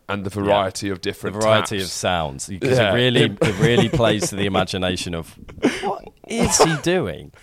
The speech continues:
Speaker 2: How is he wanking like that?"
Speaker 1: <laughs>
Speaker 2: I'll show you. We'll give it a go. You'll try anything once.
Speaker 1: Um, bookmark boys. All right. So, look, I don't have the bookmarks with me.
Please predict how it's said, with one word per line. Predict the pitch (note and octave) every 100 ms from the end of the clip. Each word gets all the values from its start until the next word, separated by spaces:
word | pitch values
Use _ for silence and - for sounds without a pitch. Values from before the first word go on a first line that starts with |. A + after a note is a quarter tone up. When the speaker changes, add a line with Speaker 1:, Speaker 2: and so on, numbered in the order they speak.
| - F5 C#5 - -
Speaker 2:
How | - D#4+ E4+
is | -
he | A#3+
wanking | F#3+ G3 G3+ - G#2+
like | G2 F#2+
that?" | - G#2 D2 - - C#3 - - - F#3 F#3+ - - - - - - -
Speaker 1:
<laughs> | _
Speaker 2:
I'll | G#2
show | G2+ D3+ F3
you. | C3 B2+ _ _ _ _ _ -
We'll | G2
give | F#2 A#2
it |
a | G#2+
go. | B2 A#2 G2 - _ -
You'll | G2+
try | - A2+
anything | G#2+ G#2+ G2
once. | F#2+ G2 E2+ - - - - - - - - - -
Speaker 1:
Um, | A#2+ B2 A#2 A2+ - -
bookmark | D#3 - G#2 -
boys. | G#2 E2+ C2 - - - -
All | G2+
right. | G#2 F#2+ -
So, | - - A2 G#2+ G2 -
look, | F#2+ D2 - _ _ _ _ - - - _ -
I | B2
don't | C3
have | A2+ G#2+
the |
bookmarks | F#2+ G#2 F#2+ - F#2
with | E2+
me. | F2 E2+